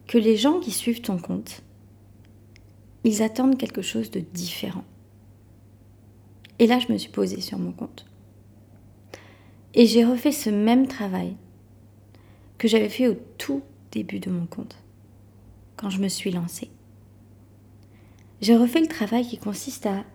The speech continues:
me demander de quoi ont besoin les gens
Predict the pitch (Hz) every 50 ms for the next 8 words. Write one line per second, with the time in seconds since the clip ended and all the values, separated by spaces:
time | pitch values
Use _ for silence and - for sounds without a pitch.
0 | - - - 190 196 185 165 165 214 226 247 277 269 247 202 180 180 180 - -
1 | - - - - - - - - - - - - - - - - - - - -
2 | - - - - - - - - - - - - - - - - - - - -
3 | - - - - - - - - - - - - - - - - 220 214 - -
4 | 294 302 302 294 - 202 190 180 180 175 180 185 185 180 175 170 175 190